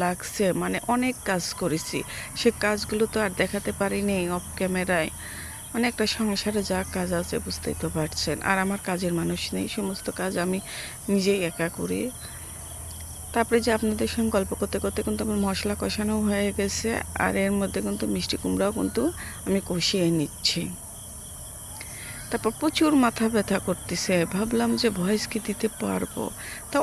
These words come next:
অনেক কষ্ট করে এই যে ভয়েসটা দিচ্ছি, আর জানি না কেমন হচ্ছে ভয়েসটা।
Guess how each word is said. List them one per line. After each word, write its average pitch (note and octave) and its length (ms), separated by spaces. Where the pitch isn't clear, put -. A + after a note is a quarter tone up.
অনেক C#4 220
কষ্ট G#3+ 180
করে G3+ 200
এই F#3 100
যে G3 140
ভয়েসটা F3+ 420
দিচ্ছি, - 440
আর G3 180
জানি G#3+ 280
না C4+ 60
কেমন F#3 340
হচ্ছে - 220
ভয়েসটা। F3+ 500